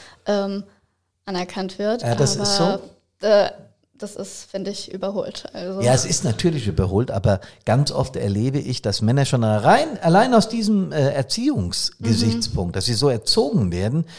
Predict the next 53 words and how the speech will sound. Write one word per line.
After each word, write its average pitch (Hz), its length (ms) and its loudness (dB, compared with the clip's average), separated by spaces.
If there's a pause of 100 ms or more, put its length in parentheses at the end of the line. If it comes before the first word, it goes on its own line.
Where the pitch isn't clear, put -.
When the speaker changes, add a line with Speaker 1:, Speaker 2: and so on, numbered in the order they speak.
(140)
Speaker 2:
dass 120 120 0
sie 143 100 2
die 127 140 0
Härteren 131 640 2
sein 101 340 4
müssen, 90 320 -4
ne? 170 220 0 (600)
Also 104 160 -8
ein 113 220 -6
ganz 160 680 8
bisschen 139 520 6
was, 107 120 6
ich - 40 -4
bin 98 80 -2
ja 87 80 0
selbst 107 280 0
Mann, 113 180 0 (280)
ist - 280 -2
da 120 140 4
auch 92 140 -2
dran. 117 320 2 (100)
Aber 90 260 -2
natürlich, 90 680 0 (220)
ich 107 180 -6
bin 120 140 0
jetzt 117 200 0
ein 101 120 -4
sehr 113 180 -2
emotionaler, 120 560 2
extrovertierter 131 800 0
Typ, 143 220 0
das 101 200 -10
hast 104 200 -4
du 104 80 -2
ja 101 80 2
in 107 100 -2
unserer 113 240 -2
Zusammenarbeit 110 640 0
<laughs> - 80 -2
schon 233 160 -2
gemerkt. 233 400 4
Speaker 1:
Ja. - 60 2 (280)
Speaker 2:
<laughs> - 240 6 (320)
Ähm, 131 340 4
und 143 220 -2
ich, - 260 -6
ich 127 120 -2
lass 113 180 0
die 131 120 0
frei 104 280 2
raus, 127 400 2
ja. 101 220 -2
Speaker 1:
Mhm. - 100 -12